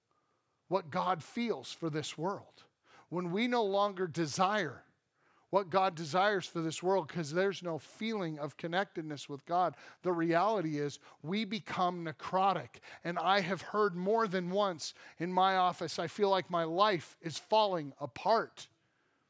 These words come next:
And I'm like, "It's because there's no feeling, because you have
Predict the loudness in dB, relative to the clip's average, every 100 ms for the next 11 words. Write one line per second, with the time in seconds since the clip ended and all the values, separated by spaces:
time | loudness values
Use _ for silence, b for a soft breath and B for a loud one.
0 | _ _ _ _ -8 -6 -6 -10 -14 -10
1 | -10 -8 -10 -10 -12 -12 -14 -14 -10 -8
2 | -8 -10 -14 B B -14 -10 -8 -8 -6
3 | 0 0 -2 B B -2 2 2 -2